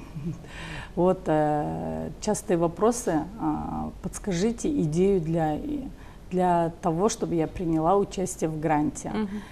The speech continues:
Speaker 1: Но, э, я всегда объясняю, что я, например, я могу подсказать, но не факт, что вы это сделаете, да? То есть, э, к этому вы должны прийти сами.
Speaker 2: Мгм.
Speaker 1: То, к чему вы хотели бы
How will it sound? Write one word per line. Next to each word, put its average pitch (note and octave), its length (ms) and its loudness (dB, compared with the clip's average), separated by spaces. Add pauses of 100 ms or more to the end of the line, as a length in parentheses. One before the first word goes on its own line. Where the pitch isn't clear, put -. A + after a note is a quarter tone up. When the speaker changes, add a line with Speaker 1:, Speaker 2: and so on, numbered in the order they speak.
(280)
Speaker 1:
Но, F3+ 440 2 (320)
э, D#3+ 80 2
я F3 60 2
всегда F#3+ 380 2
объясняю, F3 580 0
что D#3 520 -2 (1300)
я, G3 320 6 (100)
например, E3 500 -2
я E3+ 140 2
могу A3+ 280 6
подсказать, E3 800 -2
но E3+ 140 4
не F#3 140 2
факт, - 280 2
что F3 460 4
вы D#3 180 2
это E3 240 0
сделаете, F#3 800 2
да? E3+ 240 -2 (720)
То F#3+ 100 4
есть, F3 280 2
э, D#3 340 0
к - 80 -4
этому A3+ 340 4
вы E3+ 120 0
должны D#3+ 320 0
прийти - 340 -8
сами. D3+ 300 -6 (120)
Speaker 2:
Мгм. G#3 200 -6 (180)
Speaker 1:
То, G#3+ 200 2
к - 100 -10
чему F3+ 300 0
вы F3+ 120 0
хотели F3 440 -4
бы D#3 240 -8